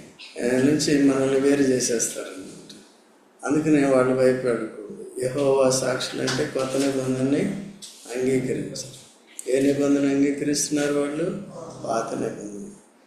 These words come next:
So ఇప్పుడు యూదులు, యూదులు, ఇస్రాయేల్ సైతం ఏం దేంట్లోకి రావాలి ఇప్పుడు? కొత్త నిబంధనలోకి రావాలి. ఇది ఇంకా ఆ ఫైనల్ నిబంధన, శాశ్వత ఆఖరి నిబంధన అది.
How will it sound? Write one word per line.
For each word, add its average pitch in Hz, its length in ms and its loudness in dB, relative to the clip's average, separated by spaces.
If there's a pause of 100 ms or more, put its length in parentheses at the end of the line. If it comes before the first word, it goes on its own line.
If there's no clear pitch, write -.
(360)
So 160 100 -2
ఇప్పుడు 151 420 4
యూదులు, 151 680 4
యూదులు, 147 380 4
ఇస్రాయేల్ 147 580 4
సైతం 143 340 0
ఏం 143 220 2
దేంట్లోకి 143 400 2
రావాలి 147 400 4
ఇప్పుడు? 160 340 0 (680)
కొత్త 135 240 2
నిబంధనలోకి 156 680 0
రావాలి. 104 340 -8 (800)
ఇది 165 180 4
ఇంకా 156 140 4
ఆ 131 220 2
ఫైనల్ 165 420 2
నిబంధన, 117 500 -2
శాశ్వత 151 580 0
ఆఖరి 139 460 0
నిబంధన 120 520 0
అది. 101 140 -10